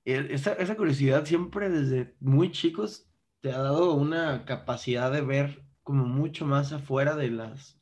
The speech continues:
cuestiones de las personas, porque siempre nos di-, nos diste lecciones durísimas, ¿sabes? Como queríamos ir a ver a Yuli porque era como que era como la sensei ahí de todos,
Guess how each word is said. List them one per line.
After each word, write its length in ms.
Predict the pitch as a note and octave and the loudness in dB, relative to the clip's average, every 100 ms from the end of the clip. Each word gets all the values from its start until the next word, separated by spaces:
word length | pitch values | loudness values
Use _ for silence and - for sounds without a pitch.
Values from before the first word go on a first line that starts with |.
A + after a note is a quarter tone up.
| _ | _
cuestiones 540 | C3 A2+ - C3+ C#3+ | -8 -8 -6 -2 -2
de 80 | C3+ | -2
las 120 | A#2+ | -6
personas, 340 | - A#2 C#3+ E3 | -8 -6 -4 -4
porque 200 | D3 - | -4 -2
siempre 280 | D3 D3+ F#3 | -4 -2 -2
nos 180 | D3+ C3+ | 0 2
di-, 240 | D#3 D#3 | 0 0
nos 200 | C#3+ C3+ | 0 2
diste 280 | C#3 C#3 G3 | 0 -2 0
lecciones 640 | D3+ C#3 C3 C3 E3+ G3 | 0 -2 -6 -4 -4 -2
durísimas, 640 | C#3+ B2+ B2+ C#3 B2 A2+ - | 0 0 -2 -4 -6 -8 -6
¿sabes? 200 | A#2 D3+ | -6 -4
Como 240 | D3+ A2+ - - _ _ | -4 -4 -10 -20 _ _
queríamos 340 | - C#3 D#3 D3 | -6 -4 -4 -6
ir 120 | D3 | -4
a 100 | C#3 | -2
ver 160 | C#3+ D3 | 0 0
a 60 | |
Yuli 340 | C#3 D3 D#3 F3 | 2 2 2 0
porque 400 | C3+ A#2+ A2+ _ _ _ _ | -2 -6 -12 _ _ _ _
era 240 | B2+ C#3+ | 0 2
como 600 | C#3+ C#3 B2+ A#2 A2 G#2+ _ _ _ _ _ _ | 4 2 0 -2 -6 -12 _ _ _ _ _ _
que 220 | - B2+ B2+ | -4 -2 0
era 180 | C3+ | -2
como 260 | C#3+ C#3 C3+ | 0 0 0
la 140 | B2+ B2 | 0 -2
sensei 680 | C3 A#2+ - C3+ D3+ - - | -4 -2 2 2 2 -4 -12
ahí 240 | C3 C3 | -8 -4
de 120 | C#3 | 0
todos, 380 | A#3+ C#3 D#3 - | 0 0 -4 -8